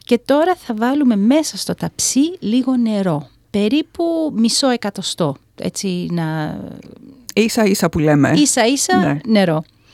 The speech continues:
Speaker 1: Και θα σκεπάσουμε το ταψί με foil. Με
Speaker 2: Αλουμινόχαρτο.
Speaker 1: ασ-, αλουμινόχαρτο. Και θα το βάλουμε στο φούρνο. Ο φούρνος μας θα είναι περίπου στους εκατόν εβδομήντα βαθμούς και θα το βάλουμε στο φούρνο για περίπου σαράντα λεπτά.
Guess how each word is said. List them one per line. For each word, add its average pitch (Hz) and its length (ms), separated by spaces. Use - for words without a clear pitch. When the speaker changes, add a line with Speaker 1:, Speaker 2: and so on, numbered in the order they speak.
Speaker 1:
Και 214 120
θα 233 100
σκεπάσουμε 269 600
το 214 100
ταψί 285 560
με 233 440
foil. 151 280
Με 190 120
Speaker 2:
Αλουμινόχαρτο. 190 720
Speaker 1:
ασ-, 185 60
αλουμινόχαρτο. 180 680
Και 185 100
θα 196 80
το 185 120
βάλουμε 247 300
στο - 180
φούρνο. 247 580
Ο - 80
φούρνος 277 480
μας 196 180
θα 190 180
είναι 226 240
περίπου 202 280
στους - 220
εκατόν 180 420
εβδομήντα 170 440
βαθμούς 165 640
και - 100
θα 196 140
το 180 120
βάλουμε 254 280
στο - 140
φούρνο 269 400
για 202 220
περίπου 214 460
σαράντα 214 580
λεπτά. 156 420